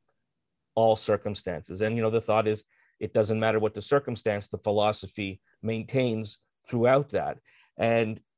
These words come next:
it, that's nice if you live in the world, in the arena of thoughts. But when you live in the world of people,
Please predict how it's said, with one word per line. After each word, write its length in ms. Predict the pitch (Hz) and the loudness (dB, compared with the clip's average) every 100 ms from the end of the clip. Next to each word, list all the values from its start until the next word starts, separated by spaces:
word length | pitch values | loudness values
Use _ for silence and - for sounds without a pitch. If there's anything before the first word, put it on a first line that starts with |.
| _ _ - | _ _ -2
it, 180 | 135 - | -2 2
that's 280 | 151 151 160 | 0 2 4
nice 260 | 170 190 | 4 2
if 120 | 165 | -2
you 100 | 147 | -2
live 180 | 131 139 | 2 4
in 100 | 131 | 4
the 120 | 123 | 2
world, 340 | 107 113 113 107 | 0 0 0 -2
in 340 | - 110 110 | -4 -4 -2
the 120 | 110 | -2
arena 320 | 104 110 117 113 | -2 0 0 0
of 180 | 101 | -2
thoughts. 640 | 95 - 113 95 - - - _ _ _ - | -6 0 2 2 -2 -14 -16 _ _ _ 0
But 180 | 120 117 | 0 2
when 140 | 120 | 0
you 80 | 131 | 4
live 180 | 151 160 | 4 4
in 120 | 143 | 2
the 80 | 117 | 2
world 340 | 110 120 117 | 2 2 2
of 160 | 143 - | -2 -6
people, 420 | 131 110 85 | -6 -4 -6